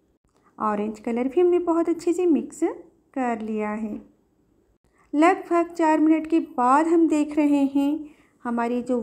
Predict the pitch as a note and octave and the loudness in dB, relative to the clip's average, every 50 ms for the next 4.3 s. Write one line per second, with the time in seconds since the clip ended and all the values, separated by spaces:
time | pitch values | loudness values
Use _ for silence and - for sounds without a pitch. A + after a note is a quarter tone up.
0 | G3+ - - A3+ A3+ A#3 B3 C#4 E4+ - - E4+ D#4 C#4+ C4+ C4 B3+ B3+ - C4+ | -4 -6 -4 0 0 2 2 2 2 0 0 2 2 4 4 2 0 -2 -2 -4
1 | C4+ C4+ C4+ G#3+ A3 A#3+ B3+ C4+ C4 F4+ F4 - - C4+ C4 C4 - - C4 B3+ | -4 -4 -4 -4 -4 -2 -2 -2 -2 -4 -4 -2 -4 -4 -6 -6 -10 -8 -8 -6
2 | B3+ C4 C4 C4 C4 - A#3+ A3 A3 A#3 C#4+ F#4+ - - - _ _ _ _ _ | -4 -2 -4 -4 -4 -4 -4 -4 -2 -4 -4 -6 -10 -16 -20 _ _ _ _ _
3 | _ _ _ - - A#3+ G#3+ G#3 G#3 G#3 - G#3 G3+ G3 G3+ A3+ - - C#4+ D#4 | _ _ _ -6 -4 -2 -2 -2 -4 -4 -4 -4 -4 -4 -4 -8 -6 -4 -4 -4
4 | D#4 D4+ - F4+ F#4+ | -4 -2 2 2 2